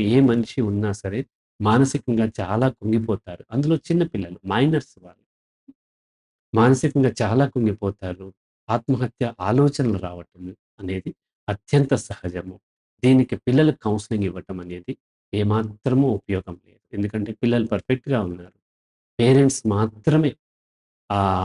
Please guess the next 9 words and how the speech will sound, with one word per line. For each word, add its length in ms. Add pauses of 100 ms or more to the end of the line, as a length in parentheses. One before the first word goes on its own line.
(520)
దాని 260
గురించి 460
తెలుసుకుని 600 (640)
ఆ 120
పిల్లల్ని 500 (600)
ఆ 100 (180)
శిక్ష 320
నుంచి, 460 (680)
ఆ 100